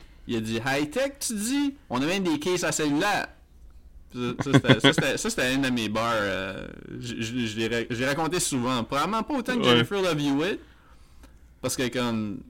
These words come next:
Speaker 1: Ça traverse le temps encore plus, là, Jennifer Love Hewitt, c'est fucking drôle. Mais,
Speaker 2: Ouais.
Speaker 1: m-, mais en même temps, la, la joke, la joke de case de cellulaire était drôle dans le temps.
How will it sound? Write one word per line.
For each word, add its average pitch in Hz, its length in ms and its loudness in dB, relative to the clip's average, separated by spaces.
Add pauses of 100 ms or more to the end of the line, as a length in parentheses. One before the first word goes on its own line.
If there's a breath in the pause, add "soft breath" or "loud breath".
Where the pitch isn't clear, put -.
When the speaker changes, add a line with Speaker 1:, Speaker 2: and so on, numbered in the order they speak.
(640 soft breath)
Speaker 1:
Ça 117 160 -4
traverse 120 440 -2
le 120 160 2
temps 143 260 -2
encore 117 380 -2
plus, 139 360 -4
là, 180 120 -4
Jennifer 147 360 -2
Love 139 160 2
Hewitt, 160 200 0
c'est 107 180 -6
fucking 117 340 -4
drôle. 135 340 -2 (960 soft breath)
Mais, 98 680 -4
Speaker 2:
Ouais. 120 80 -4 (180)
Speaker 1:
m-, 117 300 -8 (140)
mais 156 120 -2
en 196 60 0
même 240 160 0
temps, 339 160 -6
la, 143 160 0
la 143 260 0
joke, 202 400 -2
la 131 260 -2
joke 160 460 -2
de 123 140 0
case 156 380 -2
de 127 100 -2
cellulaire 120 540 0
était 107 340 -2
drôle 139 320 0
dans 120 180 0
le 104 60 -4
temps. 147 400 -4